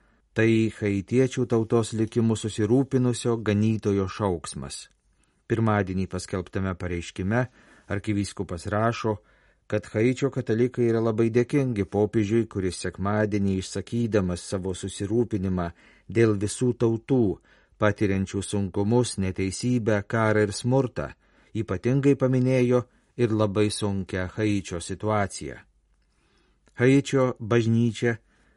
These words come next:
nenustoja raginti nutraukti smurtą ir prašo susiprasti tuos, kurie sėja gedulą šeimose. Pasak arkivyskupo,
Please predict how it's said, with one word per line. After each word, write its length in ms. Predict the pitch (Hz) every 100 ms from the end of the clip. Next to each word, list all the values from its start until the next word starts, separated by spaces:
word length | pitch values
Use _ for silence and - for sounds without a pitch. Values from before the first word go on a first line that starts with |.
| _ -
nenustoja 800 | 101 117 120 - 117 117 117 107
raginti 640 | 110 110 107 107 110 113
nutraukti 600 | 107 104 104 101 95 -
smurtą 580 | 104 120 117 92 - 78 - _ _ _ _ -
ir 120 | 117
prašo 460 | 127 123 113 113 107
susiprasti 800 | 120 - 123 123 117 - - 82
tuos, 360 | 104 110 -
kurie 280 | - 95 95
sėja 440 | 90 101 98 92
gedulą 520 | 92 101 98 92 92 90
šeimose. 720 | - 95 90 90 - 78 69 _ _ _ _ _ _ _ _ -
Pasak 300 | 98 107 104
arkivyskupo, 800 | 95 110 113 127 - 113 113